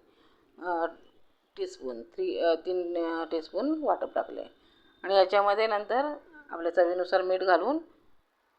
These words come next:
एक उकळी येऊन द्यायची आणि ही भाजी आपली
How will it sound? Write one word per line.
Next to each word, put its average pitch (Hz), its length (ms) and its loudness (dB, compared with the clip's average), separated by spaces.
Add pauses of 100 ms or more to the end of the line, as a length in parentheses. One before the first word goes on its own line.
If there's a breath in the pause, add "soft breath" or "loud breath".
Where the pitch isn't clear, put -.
(140)
एक 196 160 -10
उकळी 196 240 0
येऊन 202 260 4
द्यायची 185 600 0 (240)
आणि 180 160 -2
ही 185 140 -4
भाजी 175 280 2
आपली 170 300 -4